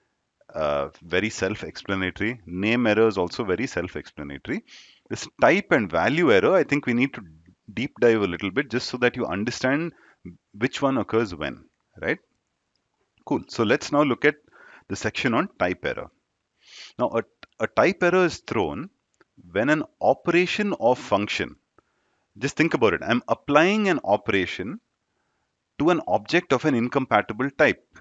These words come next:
right? Now, we have already seen this happen before. You remember I told you, right? Like, when we are doing print and we're trying to concatenate a string with an integer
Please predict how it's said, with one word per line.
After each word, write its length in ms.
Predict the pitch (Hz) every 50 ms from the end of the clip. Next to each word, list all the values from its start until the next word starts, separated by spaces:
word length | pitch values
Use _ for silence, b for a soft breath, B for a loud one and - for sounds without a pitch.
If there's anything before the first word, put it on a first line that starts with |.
| - _ _ _ _ _ _ -
right? 200 | - 104 147 170 - B B B B B B
Now, 180 | 117 123 131 131
we 160 | 113 127 147
have 180 | 147 175 180 151
already 280 | 147 151 170 180 214
seen 360 | 190 - - - 151 180 196
this 180 | 190 180 - -
happen 400 | - 104 107 - - 123 113 98
before. 360 | 87 92 - - 90 78 71 - - - _ b b b b b -
You 120 | 104 113
remember 260 | 110 139 165 185 180
I 100 | 165 123
told 320 | 107 - - 127 139 139 131
you, 120 | 101 73
right? 240 | 73 98 135 139 -
Like, 240 | 104 104 107 - -
when 180 | 92 107 120 135
we 100 | 139 139
are 40 | 127 104 117
doing 360 | 135 165 180 165 123 - - _ _ _ _ _ _ _ _ _ _ _ _ _ _
print 440 | - 147 127 98 82 - - - - B B B B B B B B B B B -
and 160 | 107 117 127
we're 100 | 131 123
trying 200 | - 123 139 160
to 60 | 165
concatenate 1080 | - - 120 107 110 104 - - 113 123 135 - 160 151 156 160 175 175 - - - - - _ _ -
a 100 | 113 110
string 640 | - - - - - 143 139 113 90 76 73 76 _ _ _ _ _ b b b b b b b _
with 220 | 98 101 113 - 131
an 100 | 127 131
integer 720 | - 117 117 120 - 139 135 123 - 92 80 67 69